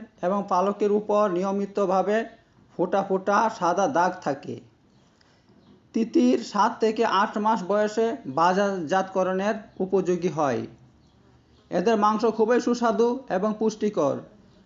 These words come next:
বিলাসবহুল হোটেল, রেস্তোরাঁ এবং বড় বড় ভোজসভায় এদের মাংসের যথেষ্ট সমাদর রয়েছে।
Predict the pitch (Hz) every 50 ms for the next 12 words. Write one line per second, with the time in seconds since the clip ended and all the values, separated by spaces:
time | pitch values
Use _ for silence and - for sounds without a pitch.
0 | _ - - 147 185 214 233 233 202 196 214 226 226 226 196 196 202 196 208 220
1 | 214 220 220 247 262 - - _ _ _ - 143 175 190 190 - - 214 208 214
2 | 220 220 208 - - - 180 180 208 202 190 156 170 185 196 196 190 185 190 190
3 | 202 202 202 196 - - 131 127 151 165 165 165 - - - 175 170 160 180 180
4 | 180 170 170 170 - - - - - - _ _ - 156 156 151 185 190 180 156
5 | 156 165 170 165 165 175 165 131 135 139 135 196 214 - - 220 214 220 208 -
6 | 175 151 160 170 170 160 175 180 151 156 151 143 139 139 - - 117 110